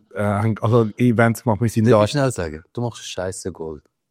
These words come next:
Speaker 1: Ja, aber auch dort, ich hab, weisst, wie viel Scheiß gemacht, weil es ist eine komplett neue Firma gewesen.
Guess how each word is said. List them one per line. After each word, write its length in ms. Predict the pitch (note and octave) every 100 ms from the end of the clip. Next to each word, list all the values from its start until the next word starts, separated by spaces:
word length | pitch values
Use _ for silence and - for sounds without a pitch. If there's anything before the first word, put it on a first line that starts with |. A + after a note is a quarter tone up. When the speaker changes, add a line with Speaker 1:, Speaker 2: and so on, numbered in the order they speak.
| _ _ _ _ _ _ _ _ _ _ _ _ _ _ _ _ -
Speaker 1:
Ja, 440 | G#2 E3 C#3 E2+
aber 540 | - B2 C3+ D3 C3+ C3+
auch 40 |
dort, 280 | C3 F#3+ G#3
ich 140 | B2+
hab, 200 | B2+ A2+
weisst, 600 | B2+ E3+ A3 A3+ G#3+ -
wie 160 | E3 D#3
viel 220 | D#3 C#3+
Scheiß 420 | - D#3+ G3+ B3
gemacht, 280 | - C3+ -
weil 80 | D#3+
es 100 | G3
ist 140 | F#3
eine 80 | C3+
komplett 480 | - B2+ A2+ E3 E3+
neue 180 | D3 B2+
Firma 440 | - D3+ E3+ F3
gewesen. 460 | D#3+ - D3 F2+